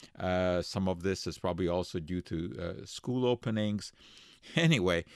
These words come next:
we are certainly not out of the woods with this coronavirus business. And we're not even turning the corner as, as President Trump has, uh, suggested.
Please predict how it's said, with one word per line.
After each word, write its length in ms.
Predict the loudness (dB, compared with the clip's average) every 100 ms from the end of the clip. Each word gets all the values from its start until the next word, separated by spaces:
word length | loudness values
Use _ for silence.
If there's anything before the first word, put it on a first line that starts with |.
| -18 -8 0
we 100 | 2
are 100 | 2
certainly 460 | 0 0 2 2
not 360 | 2 4 4 2 2
out 180 | 4 4
of 160 | 2
the 80 | 0
woods 500 | 4 6 6 4 -2
with 200 | -2 2
this 340 | 2 2 -2
coronavirus 840 | -2 2 4 4 4 4 4 4 4
business. 520 | 4 4 2 -2 -8 -10 -20 -12 -4
And 100 | 0
we're 120 | 2
not 200 | 2 2
even 260 | 2 0 0
turning 420 | 2 2 2 2
the 100 | 0
corner 600 | 2 2 4 6 6 6
as, 200 | 4 2
as 260 | -2 -2
President 520 | -2 -2 0 -4 -6 -4
Trump 280 | -4 -2
has, 340 | 0 -2 -2 -4
uh, 280 | -2 -2 -6 -12
suggested. 720 | -8 -4 -2 -4 -6 -14